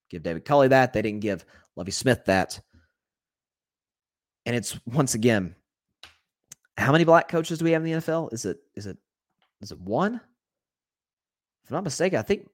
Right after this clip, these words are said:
Mike Tomlin is the only black coach in the N F L left,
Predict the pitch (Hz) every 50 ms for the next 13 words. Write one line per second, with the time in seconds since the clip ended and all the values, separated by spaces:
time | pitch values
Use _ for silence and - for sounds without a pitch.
0 | _ _ 98 127 165 - - - 127 147 196 208 165 127 117 110 110 117 113 104
1 | - 104 127 147 165 170 170 165 151 127 117 117 135 170 - - - 147 175 190
2 | 180 - 135 147 151 160 175 165 170 175 175 202 240 214 - -